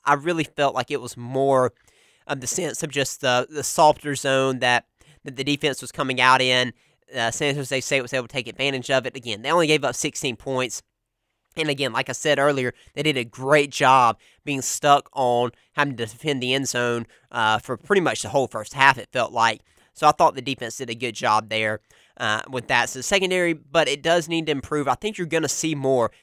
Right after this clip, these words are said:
Keionte Scott. I think you're gonna see more D J James, uh, whether Keionte Scott more lining up in more nickel than corner. Either way, you're gonna see more of him. D J James, the Oregon transfer, uh, has played a lot, uh, already in the first two games.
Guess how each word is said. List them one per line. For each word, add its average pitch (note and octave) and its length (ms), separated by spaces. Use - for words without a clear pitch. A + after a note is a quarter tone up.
Keionte C3 420
Scott. A#2+ 300
I - 40
think - 180
you're E3+ 100
gonna D3 180
see E3+ 240
more C3+ 300
D D3+ 140
J C3 220
James, A#2 600
uh, A2+ 180
whether C3 240
Keionte C#3 400
Scott C3+ 340
more C3 280
lining B2+ 300
up B2+ 140
in B2 100
more A#2+ 180
nickel D3+ 440
than A2+ 160
corner. D#3 440
Either E3 240
way, D3+ 160
you're C#3+ 120
gonna C3+ 140
see D#3 180
more C#3 240
of B2 80
him. C#3 420
D C3+ 120
J C3 160
James, C3 500
the A#2+ 300
Oregon C#3+ 360
transfer, C3+ 640
uh, A2 340
has D3 180
played D3 240
a B2 80
lot, B2+ 440
uh, A#2 280
already C#3 380
in C#3 60
the B2+ 60
first C#3 260
two D#3+ 100
games. C#3+ 380